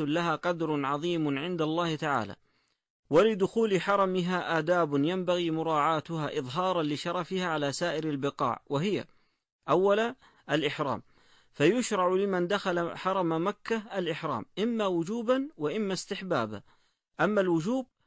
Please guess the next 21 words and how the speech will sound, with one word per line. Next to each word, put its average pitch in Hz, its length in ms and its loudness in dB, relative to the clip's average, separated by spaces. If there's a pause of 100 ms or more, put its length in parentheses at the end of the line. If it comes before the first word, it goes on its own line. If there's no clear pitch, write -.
(260)
فهو 196 300 4
لمن 185 300 0
أراد 175 380 4
الحج 165 380 0
والعمرة، 156 640 0
لحديث 143 420 -4
ابن 139 140 -4
عباس 143 480 -2
رضي 147 340 -2
الله 143 360 -2
عنهما، 147 420 -2
وفيه 147 460 -4
أن 165 120 -4
النبي 143 460 -2
صلى 139 260 -4
الله 135 420 -2
عليه 143 240 -2
وسلم 135 460 -4
قال 160 320 -2
في 180 100 -8
المواقيت: 170 680 -4